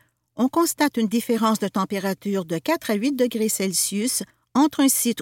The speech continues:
ouvert et un site situé sous la cime des arbres. À notre insu, les couverts végétaux qui truffent nos villes agissent aussi comme autant d'écrans protecteurs face aux émissions toxiques,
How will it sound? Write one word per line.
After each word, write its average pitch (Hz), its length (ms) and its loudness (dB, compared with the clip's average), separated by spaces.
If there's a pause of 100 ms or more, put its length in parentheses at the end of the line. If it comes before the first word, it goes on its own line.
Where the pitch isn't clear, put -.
ouvert 220 480 2 (160)
et 285 140 6
un 214 160 2
site 247 480 -2
situé 254 520 -2
sous 247 180 -2
la 208 120 2
cime 285 300 4
des 247 260 2
arbres. 156 380 -6 (1040)
À 202 80 2
notre 202 260 0
insu, 185 420 0 (480)
les 208 120 0
couverts 311 420 0
végétaux 233 500 0
qui - 180 -6
truffent 320 340 -2
nos 233 160 2
villes 269 400 2 (320)
agissent 311 460 2
aussi 302 320 2
comme 226 220 4
autant 320 260 2
d'écrans 262 340 2
protecteurs 208 800 -2
face - 300 -4
aux 220 60 0
émissions 190 500 -2
toxiques, - 600 -4